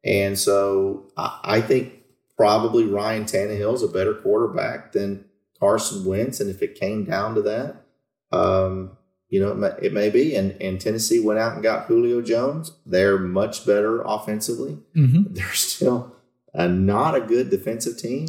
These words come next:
Speaker 1: And if they can
Speaker 2: They kinda remind me of the Cowboys in that sense, just where you're like, the defense
Speaker 1: They
Speaker 2: has to
Speaker 1: kinda
Speaker 2: be
Speaker 1: do.
Speaker 2: better. It can't
Speaker 1: Yeah.
Speaker 2: be worse than
Speaker 1: They
Speaker 2: it was
Speaker 1: kinda do.
Speaker 2: last year.
Speaker 1: So, but the Colts probably have that. But I, it's a neck and neck for me. And I, I'm,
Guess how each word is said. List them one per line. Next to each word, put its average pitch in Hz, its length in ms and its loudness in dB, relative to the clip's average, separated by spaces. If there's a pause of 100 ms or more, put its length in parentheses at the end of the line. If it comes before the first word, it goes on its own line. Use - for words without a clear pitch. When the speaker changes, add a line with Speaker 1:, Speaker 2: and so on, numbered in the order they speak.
(120)
Speaker 1:
And 90 220 -4
if - 160 -12
they 98 180 4
can - 140 -2
Speaker 2:
They 151 100 6
kinda 196 340 4
remind 135 320 2
me 135 60 -2
of 123 60 0
the 113 80 -2
Cowboys 135 480 2
in 127 80 4
that 131 180 0
sense, 135 240 -2
just 143 220 0
where 151 120 6
you're 143 120 6
like, 127 160 2
the 131 40 -2
defense 151 340 2
Speaker 1:
They 131 80 4
Speaker 2:
has 147 300 4
to 165 80 2
Speaker 1:
kinda 143 140 6
Speaker 2:
be 120 80 2
Speaker 1:
do. - 80 -4
Speaker 2:
better. 135 460 2
It 135 160 -2
can't 196 260 6
Speaker 1:
Yeah. 190 80 6
Speaker 2:
be 160 60 4
worse 156 500 4
than 175 100 6
Speaker 1:
They 135 60 4
Speaker 2:
it 123 60 2
was 123 220 4
Speaker 1:
kinda 123 120 4
do. 139 80 6
Speaker 2:
last 110 140 4
year. 123 100 -4
Speaker 1:
So, 98 400 2
but 98 180 -4
the 101 80 0
Colts 117 360 0
probably 107 280 2
have 107 120 0
that. 110 180 0
But 104 180 2
I, 101 300 0
it's 107 220 2
a 92 120 4
neck 98 240 0
and 90 120 -4
neck 92 180 -2
for 90 140 -6
me. 90 260 -2
And 87 100 -4
I, 95 300 2
I'm, 107 380 0